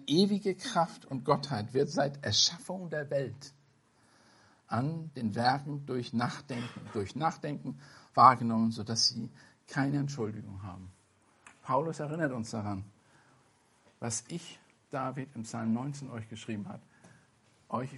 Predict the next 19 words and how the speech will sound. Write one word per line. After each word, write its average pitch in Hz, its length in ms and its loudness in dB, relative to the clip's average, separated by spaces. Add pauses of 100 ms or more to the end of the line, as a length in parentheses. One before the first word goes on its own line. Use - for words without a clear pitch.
(280)
ihr 127 140 -8
müsst 160 280 -6
dafür 143 440 -8
Rechen-, 170 340 -8
Rechenschaft - 580 -10
geben. - 300 -16
Ihr 120 160 -6
müsst 156 400 -6
erkennen, 127 640 -6 (680)
dass - 240 -8
Gott 139 180 -6 (140)
etwas - 340 -4
gemacht 113 400 -4
hat 107 100 -10 (340)
und 113 200 -8
euch 139 260 2 (380)
auch 226 260 12
gemacht 95 400 -6
hat. - 100 -14